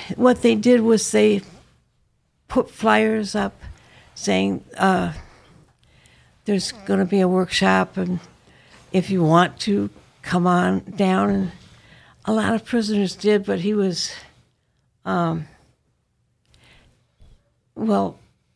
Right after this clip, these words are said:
Ray sometimes gets into his head and the rest of the world doesn't matter. And one of the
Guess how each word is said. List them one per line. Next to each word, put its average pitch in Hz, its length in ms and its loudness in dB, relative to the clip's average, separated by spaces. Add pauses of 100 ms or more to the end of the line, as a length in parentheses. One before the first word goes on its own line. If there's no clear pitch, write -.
Ray 220 260 2
sometimes 196 760 -2
gets - 360 -6
into 185 260 0
his 165 200 -2
head 190 200 0
and 175 140 -2
the 165 80 0
rest 170 460 -2
of 170 120 -6
the 165 100 -4
world 165 440 -2
doesn't 151 380 -6
matter. 165 420 -4 (760)
And 190 360 -2 (720)
one 220 280 -2
of 202 160 -2
the 196 300 -6